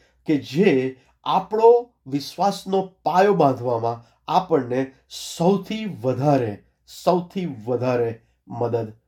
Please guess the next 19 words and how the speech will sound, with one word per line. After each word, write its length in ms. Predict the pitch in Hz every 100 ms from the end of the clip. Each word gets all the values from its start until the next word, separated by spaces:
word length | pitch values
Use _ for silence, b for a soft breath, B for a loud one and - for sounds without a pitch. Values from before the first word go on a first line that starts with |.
| _ -
કરે 260 | 117 107
છે. 280 | 107 95 98 b b
બલકે 260 | 139 160 175
જે 160 | 151 151
રોમિયોનો 500 | 135 160 208 202 196
પત્ર 540 | - 175 175 214 196
છે 360 | - 127 151 - b
એને 240 | - 147 160
નવા 440 | 135 135 143 220
કરારના 880 | 233 185 165 151 143 127 131 147 180 b b 131
નીતિવચનો 880 | 123 135 135 202 185 170 175 151
ગણવામાં 480 | 135 131 123 117 107
આવે 200 | 107 104
છે. 220 | - 104 _ _ _ -
જે 60 |
જૂના 280 | 123 127 160
કરારની 420 | 175 175 170 165
નીતિવચનોની 800 | 165 156 170 151 156 190 196 190
જે, 340 | 175 165 160